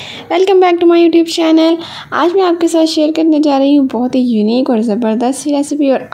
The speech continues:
आज की रेसिपी हंड्रेड परसेंट श्योरिटी के साथ मैं कहती हूँ कि बच्चों को बहुत ही पसंद आएगी, ज़बरदस्त किस्म की बनेगी रेसिपी। आज हम बनाने जा रहे हैं पोटैटो पॉपकॉर्न फ्राइज़। बहुत ही डिलीशियस,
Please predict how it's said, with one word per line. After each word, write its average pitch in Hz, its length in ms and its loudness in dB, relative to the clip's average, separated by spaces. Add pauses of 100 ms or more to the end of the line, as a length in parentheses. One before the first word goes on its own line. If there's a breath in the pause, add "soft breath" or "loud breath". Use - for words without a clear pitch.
आज 311 240 -4
की 359 120 -8
रेसिपी 320 400 0
हंड्रेड 254 440 -4
परसेंट 320 280 0
श्योरिटी 320 360 0
के 311 100 -2
साथ 311 160 0
मैं 311 160 2
कहती 311 260 2
हूँ 330 160 4 (400 loud breath)
कि 320 80 -2
बच्चों 254 420 0
को 330 140 4
बहुत 262 440 -2
ही 311 80 4
पसंद 262 400 -2
आएगी, 254 320 0
ज़बरदस्त 254 560 0
किस्म 330 260 2
की 339 80 4
बनेगी 320 340 4
रेसिपी। 320 460 0 (340 loud breath)
आज 370 240 0
हम 392 120 4
बनाने 320 340 4
जा 311 140 2
रहे 302 220 2
हैं 311 320 0
पोटैटो 262 500 -2
पॉपकॉर्न 247 680 -4
फ्राइज़। 254 560 -2 (480 loud breath)
बहुत 285 380 0
ही 370 120 4
डिलीशियस, 254 800 0